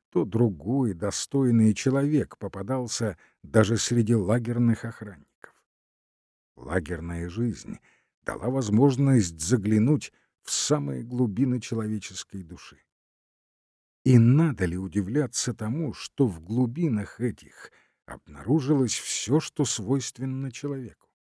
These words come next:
Человеческое — это сплав добра и зла. Рубеж — разделяющий добро и зло, проходит через всё человеческое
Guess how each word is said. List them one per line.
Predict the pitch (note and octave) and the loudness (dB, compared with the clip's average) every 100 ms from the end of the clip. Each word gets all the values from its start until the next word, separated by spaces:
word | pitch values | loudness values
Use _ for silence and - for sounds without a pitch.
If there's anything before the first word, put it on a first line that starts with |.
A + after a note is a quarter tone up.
| _ _ _ _ _ _ _ _ | _ _ _ _ _ _ _ _
Человеческое — | - E2 C2+ D2 C#3+ - E2 - - G#1+ - _ _ _ - | -4 -4 -2 4 4 4 -4 -6 -8 -14 -16 _ _ _ -10
это | E2 B2+ | -4 -2
сплав | - - E2+ A2 C3 F#2+ | -2 -6 -6 -6 -6 -4
добра | F2+ A2+ D2+ - G#2 C3 - _ | 4 4 4 -8 -8 -10 -10 _
и | C3 | -6
зла. | A2 F#2 F2 - _ _ _ _ _ _ _ | -6 -10 -16 -20 _ _ _ _ _ _ _
Рубеж — | D#2+ A2+ F3+ C3+ F#2+ D#2 - - - _ _ | 2 10 10 10 2 0 -6 -12 -12 _ _
разделяющий | - - - D#2+ G2 B2+ A2+ - - F#2+ | -12 -10 -10 -2 2 2 2 -2 -4 -4
добро | D2+ D#2 - B2 | -6 -6 -2 0
и | F#2 | 0
зло, | D2+ D2+ F#2 C#3+ A2 - _ _ | -4 -8 -2 -2 -2 -8 _ _
проходит | - - - - G#2+ A#2 B2+ | -10 -8 -10 -4 2 4 4
через | - - G2 E2+ | 2 0 0 -2
всё | - - - C#3 | -4 -4 0 0
человеческое | - G#2 E2+ C2+ D2 - G#2+ - - D3+ E3 | 0 -4 -4 -8 -14 -12 -8 -6 0 2 0